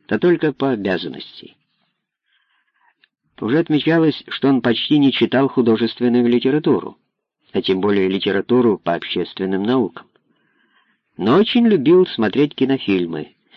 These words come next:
предпочитая американские приключенческие ленты. Интересно, что Брежнев знал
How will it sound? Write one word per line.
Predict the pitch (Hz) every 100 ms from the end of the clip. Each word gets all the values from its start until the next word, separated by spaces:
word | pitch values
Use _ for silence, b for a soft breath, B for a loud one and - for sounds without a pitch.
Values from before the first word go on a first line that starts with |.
| b -
предпочитая | 107 - 104 107 113 113 107
американские | - 104 110 107 139 151 139 - 127
приключенческие | - 113 - 95 110 113 110 101 - 98 85
ленты. | 80 71 69 - - _ _ _ _ _ _ _ -
Интересно, | 92 98 113 101 95 85 76
что | - 82 80
Брежнев | 80 113 120 101 101 80 _ _ _ -
знал | 87 101 120 107